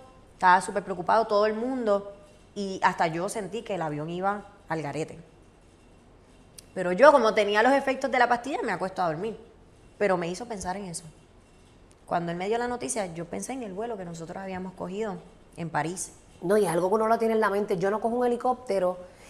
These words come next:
Speaker 2: El otro día yo tenía una, un ajetreo brutal en San Juan, desde que yo me levanto a las cuatro de la mañana, hago radio, después hago Guapa, después tenía YouTube, pero después tenía que arrancar pa' Mayagüez porque tenía
Speaker 1: Un
Speaker 2: la, la
Speaker 1: revolú.
Speaker 2: premier de una película y dije, "¿Cómo lo hago?".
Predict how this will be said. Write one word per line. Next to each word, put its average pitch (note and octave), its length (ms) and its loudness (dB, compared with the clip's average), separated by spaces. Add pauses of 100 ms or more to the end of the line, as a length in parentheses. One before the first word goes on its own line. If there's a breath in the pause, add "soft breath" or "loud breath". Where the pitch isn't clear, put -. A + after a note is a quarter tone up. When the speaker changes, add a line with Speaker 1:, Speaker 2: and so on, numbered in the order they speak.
(120)
Speaker 2:
El G3 120 4
otro A3 220 4
día B3+ 160 4
yo G3+ 120 4
tenía G3+ 160 2
una, A3+ 260 4
un A3 240 0
ajetreo G#3 500 2
brutal G3 360 4
en G#3+ 100 2
San F#3 260 4
Juan, A#3+ 260 6
desde F#3 180 4
que D#3+ 80 4
yo D#3 100 6
me F3+ 80 4
levanto G3 360 6
a F#3+ 40 8
las F#3 120 4
cuatro F#3+ 220 4
de F#3+ 60 4
la F#3+ 60 6
mañana, F#3 420 4
hago F3+ 160 6
radio, G3 380 8
después F3+ 260 4
hago F#3 480 8
Guapa, G#3 580 8 (260 loud breath)
después F3+ 320 4
tenía F#3+ 340 6
YouTube, A3 420 4
pero F#3+ 160 8
después F3 260 2
tenía G3 320 4
que G3+ 100 2
arrancar F3+ 540 4
pa' F#3+ 120 6
Mayagüez F3+ 640 8
porque F3+ 220 0
tenía E3 300 2
Speaker 1:
Un F3+ 60 8
Speaker 2:
la, F3+ 60 8
la B3+ 120 10
Speaker 1:
revolú. G3 240 10
Speaker 2:
premier F#3 280 6
de G3 60 2
una G3 140 6
película G#3+ 320 2
y G3 60 6
dije, F#3+ 140 4
"¿Cómo E3+ 180 0
lo A3 160 4
hago?". A#3+ 260 4